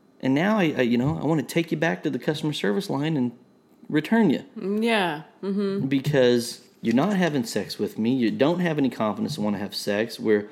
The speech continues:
Speaker 1: we're not on the same page. What we thought we had in common is kinda gone.
Speaker 2: Mm-hmm.
Speaker 1: You're, and, and so I think that all of that stuff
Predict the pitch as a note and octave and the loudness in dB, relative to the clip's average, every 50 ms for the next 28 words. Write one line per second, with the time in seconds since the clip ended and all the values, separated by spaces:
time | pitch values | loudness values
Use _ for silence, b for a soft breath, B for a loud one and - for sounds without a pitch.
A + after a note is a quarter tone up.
0 | B B B B B _ - G#2 G#2+ A#2 C3+ D#3+ F#3 F3+ F3 E3 D3 - - - | B B B B B _ -2 2 4 4 6 6 4 4 4 2 2 0 -2 -2
1 | A2 G#2+ G#2 G#2 - G#2 G2+ G#2 G#2 A#2 A#2+ A#2+ A#2 A#2+ - - A#2+ A#2 - - | -2 -2 -4 -4 -6 -6 -4 0 0 0 0 0 0 0 0 2 0 0 0 -2
2 | G3 - G3 G3+ D#3+ D#3 D3 C#3+ C3+ - - A2+ A2 A2 A2+ A#2 A2 A2 - - | 0 2 2 2 2 2 2 0 0 -2 -4 -4 -2 0 0 0 0 -2 -4 -6
3 | A2+ A2+ A#2+ C3 C3 B2 A2 G#2 G#2+ G#2+ G#2+ A2+ C3+ C3 B B B F#3 F3+ F3 | -4 -4 -2 -2 0 0 0 0 0 0 0 0 -2 -2 B B B -10 -8 -4
4 | F3 A2 A2+ A2+ A2+ - - B2+ - - C#3+ D#3 B2 D3 D#3 D3 - F#3+ D#3 D3 | 0 2 2 2 2 0 -2 -2 -2 0 0 0 2 2 2 2 4 4 4 4
5 | C#3+ - - F#3+ G3+ G3 G3 - C#3+ C3+ A#2+ A#2 A2+ - - b b b b b | 2 2 0 0 0 0 0 0 4 4 4 4 4 0 -6 b b b b b
6 | b b b b b b _ _ _ _ _ _ _ _ _ _ _ _ _ _ | b b b b b b _ _ _ _ _ _ _ _ _ _ _ _ _ _
7 | _ _ _ _ - D3 D3 D3 C#3 D3 D3 C#3+ - - C#3 D3+ E3+ F3+ G3+ G3+ | _ _ _ _ -10 -8 -8 -8 -8 -8 -10 -8 -2 2 4 6 6 8 8 6
8 | F#3 E3+ D#3+ D3 C3 A#2 - - - - - - - - F#3 G3+ G3 C3+ A#2 A#2 | 6 6 4 4 4 2 -2 -6 -8 -10 -10 -6 -2 0 2 4 4 4 4 2
9 | A2 - - - | 2 -2 -8 -18